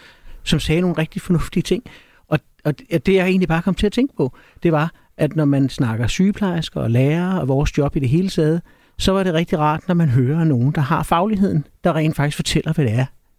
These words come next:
der sker derude. Fordi jeg tror, jeg kunne have, egentlig før det, havde jeg måske nogle af de samme fordomme, og det er bare så vigtigt, at de der fortællinger kommer med, fordi der er så vigtige funktioner, som vi ikke, vi ikke ser.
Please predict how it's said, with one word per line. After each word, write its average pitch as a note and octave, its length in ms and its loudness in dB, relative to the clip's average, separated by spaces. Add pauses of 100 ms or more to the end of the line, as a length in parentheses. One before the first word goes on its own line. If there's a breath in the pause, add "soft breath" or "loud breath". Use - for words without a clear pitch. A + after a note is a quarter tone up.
(160)
der D3 60 2
sker D#3 300 0
derude. D#3 360 2
Fordi F3+ 320 -2
jeg F#3 80 0
tror, F#3+ 200 0
jeg F3+ 160 2
kunne F#3+ 220 -2
have, F#3+ 240 0 (1000)
egentlig F#3 220 2
før F#3+ 180 0
det, F3+ 140 0
havde F3 160 2
jeg F3+ 80 0
måske F#3 220 0
nogle F3+ 140 2
af E3 40 -4
de - 40 -12
samme G#3 200 2
fordomme, D3+ 380 0
og C3+ 60 -2
det E3 60 2
er - 40 -2
bare D#3+ 160 -2
så - 120 -2
vigtigt, G3 340 -4 (440 loud breath)
at - 80 0
de F3 80 2
der F3 80 2
fortællinger F#3+ 380 -2
kommer F3 200 2
med, G#3 60 0 (600 loud breath)
fordi F#3+ 300 -2 (360)
der E3+ 60 2
er E3+ 160 2
så F#3+ 140 0
vigtige F3 300 -2
funktioner, D#3+ 420 0
som D3+ 180 0
vi D3 120 2
ikke, - 200 -4 (840)
vi D#3 60 2
ikke D#3+ 160 -2
ser. F3 180 -2